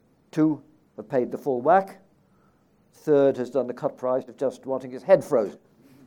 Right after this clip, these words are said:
And I was glad that all these three are from Oxford and not from my university. And I told them that for my part, I'd rather end my days in an English churchyard than an American refrigerator. <laughs> Um,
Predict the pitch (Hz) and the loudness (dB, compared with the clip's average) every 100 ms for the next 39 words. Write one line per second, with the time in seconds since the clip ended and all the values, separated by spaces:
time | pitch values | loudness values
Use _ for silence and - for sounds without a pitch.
0 | _ _ - 127 - - - - _ _ | _ _ -20 -20 -20 -20 -20 -20 _ _
1 | _ 131 139 143 123 165 170 147 151 135 | _ -4 0 0 0 2 2 2 -6 -6
2 | 151 156 131 131 127 - - 135 131 127 | -2 0 2 0 -2 -6 -10 -4 -2 -2
3 | 120 120 113 151 156 - 139 139 131 _ | -2 -4 -4 -4 -4 -8 -4 -4 -6 _
4 | _ - 131 139 - 139 135 131 131 127 | _ -12 -6 -6 -6 -8 -2 -2 -2 0
5 | 151 151 147 135 170 170 - _ _ _ | 2 2 0 -6 -6 -6 -14 _ _ _
6 | - 120 127 123 147 127 120 117 127 139 | -12 -4 -4 -4 -4 -4 -6 -10 -10 -2
7 | 147 143 127 123 123 131 131 127 131 127 | -2 -2 -4 -4 -4 -6 -6 -2 -2 -2
8 | 127 127 120 120 120 120 117 110 110 _ | -4 -8 -6 -6 -6 -6 -6 -10 -20 _
9 | 120 120 113 135 120 113 - 135 127 127 | -16 -14 -12 -12 -10 -12 -8 -4 -4 -4
10 | 123 117 120 113 - _ - 120 117 117 | -6 -4 -4 -6 -14 _ -10 -8 -8 -10
11 | 113 113 110 110 113 110 151 110 95 95 | -10 -8 -8 -8 -12 -6 -4 -4 -8 -10
12 | - - 220 226 - - - - - 1077 | -16 -20 -16 -14 -14 -14 -14 -16 -18 -18
13 | - - - - - 1077 - - - - | -18 -18 -20 -20 -20 -20 -20 -20 -20 -20
14 | 120 110 110 - - _ _ _ _ - | -20 -20 -20 -20 -20 _ _ _ _ -20
15 | 117 120 | -20 -20